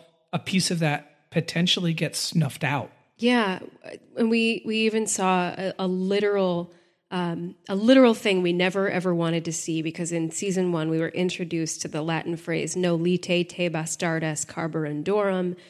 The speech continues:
Speaker 2: which was carved onto the inside of the wardrobe that she used to lie in. And that was a comfort for her because it literally meant, "Don't let the bastards grind you down."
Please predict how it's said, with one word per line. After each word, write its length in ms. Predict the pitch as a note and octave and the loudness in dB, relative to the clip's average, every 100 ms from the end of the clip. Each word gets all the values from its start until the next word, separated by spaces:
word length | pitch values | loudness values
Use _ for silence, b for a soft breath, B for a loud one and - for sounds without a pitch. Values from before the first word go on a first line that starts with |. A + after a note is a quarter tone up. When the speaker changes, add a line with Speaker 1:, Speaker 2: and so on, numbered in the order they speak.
| B _ | B _
Speaker 2:
which 160 | F#3 | -4
was 140 | F3+ E3+ | -4 -6
carved 560 | - - F#3+ F#3 F3 - | -8 -2 2 2 0 -6
onto 260 | E3 E3 | -6 -6
the 180 | E3 - | -6 -6
inside 460 | F#3+ F#3+ F3+ F3+ F3 | -2 -2 -2 -2 -2
of 60 | E3 | -4
the 100 | D#3 | -4
wardrobe 560 | E3 E3 F3 F3+ F3+ | -2 -2 0 0 -2
that 100 | - | -6
she 220 | - - | -10 -4
used 180 | F3+ F3+ | -4 -4
to 80 | F#3 | -4
lie 260 | E3+ E3+ F3+ | -2 0 0
in. 360 | F#3 G3+ G#3 b b b - | 0 -2 -8 b b b -4
And 160 | F#3 | 0
that 160 | F#3+ - | 0 2
was 140 | F#3 | 0
a 60 | F3+ | -2
comfort 500 | - - B3 A#3+ - | -4 -2 0 0 -2
for 140 | F#3+ | -6
her 240 | E3+ F3+ E3+ | -6 -4 -4
because 320 | E3+ - F3+ | -4 -6 -6
it 160 | F#3 F#3 | -6 -6
literally 320 | G3+ G3 F#3 | -4 -2 -2
meant, 240 | D#3+ D3+ - b b b _ _ _ _ _ | -4 -6 -10 b b b _ _ _ _ _
"Don't 240 | F#3+ F#3 D#3 | 4 4 2
let 200 | E3 E3 | -2 -2
the 60 | |
bastards 500 | D#3+ D3+ D#3 - D#3 | -2 -2 -4 -8 -10
grind 340 | - C3+ C3+ C#3+ | -8 -6 -4 -6
you 80 | F3 | -6
down." 480 | F3 F3 - - | -6 -6 -8 -14